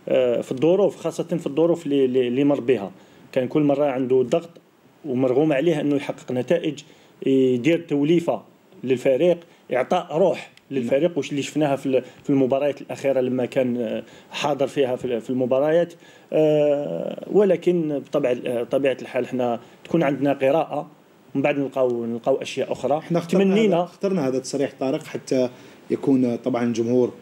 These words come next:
Speaker 2: شبيبة
Speaker 1: شبيبة.
Speaker 2: والجمهور العام على دراية. اخترنا هذه لأننا وقفنا مع مبدأ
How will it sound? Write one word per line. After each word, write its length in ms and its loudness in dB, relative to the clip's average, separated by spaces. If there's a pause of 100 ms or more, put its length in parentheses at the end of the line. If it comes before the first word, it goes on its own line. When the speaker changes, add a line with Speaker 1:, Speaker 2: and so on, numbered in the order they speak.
(180)
Speaker 2:
شبيبة 260 2
Speaker 1:
شبيبة. 220 4
Speaker 2:
والجمهور 380 0
العام 340 -2 (360)
على 140 2
دراية. 300 2
اخترنا 420 -2
هذه 160 4
لأننا 500 0 (300)
وقفنا 480 0
مع 380 0 (340)
مبدأ 380 2